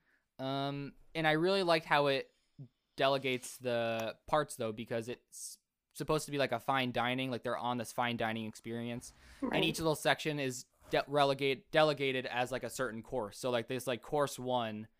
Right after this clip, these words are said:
Speaker 1: and they'll say what they're having for that course. And they shoot it like it's, like, a food show. So it looks really cool, too. Like, they'll show the dish and everything.
Speaker 2: Oh,
Speaker 1: And it's an
Speaker 2: okay.
Speaker 1: interesting, um,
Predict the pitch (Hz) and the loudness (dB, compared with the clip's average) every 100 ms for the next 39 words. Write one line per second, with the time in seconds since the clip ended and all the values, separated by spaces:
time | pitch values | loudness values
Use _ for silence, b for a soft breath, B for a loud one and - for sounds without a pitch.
0 | _ 135 123 131 123 123 120 120 120 117 | _ -2 -2 0 0 0 0 0 -2 -2
1 | 113 117 113 - 110 104 - b b b | -4 -4 -4 -4 -8 -8 -12 b b b
2 | 156 160 151 - 202 180 156 147 135 - | 0 2 2 2 2 4 6 4 2 2
3 | 123 - - 113 107 104 101 98 98 - | -2 -2 -4 -2 0 0 0 -2 -4 -10
4 | - 147 143 135 123 117 - - - 107 | -2 0 2 0 0 -2 -8 -10 -4 -2
5 | 101 117 - 131 127 170 - 139 120 - | -2 -6 0 2 4 2 0 -2 -2 -4
6 | 113 - 120 110 104 107 - 117 113 107 | -6 -4 -4 -4 -6 -8 -6 -4 -4 -6
7 | 110 110 123 113 113 117 120 117 - B | -6 -6 -6 -6 -6 -6 -8 -8 -12 B
8 | 208 202 208 190 185 208 220 214 - 190 | 0 4 6 4 4 2 2 -2 2 2
9 | 180 151 147 147 139 127 120 | 2 0 4 6 4 2 -4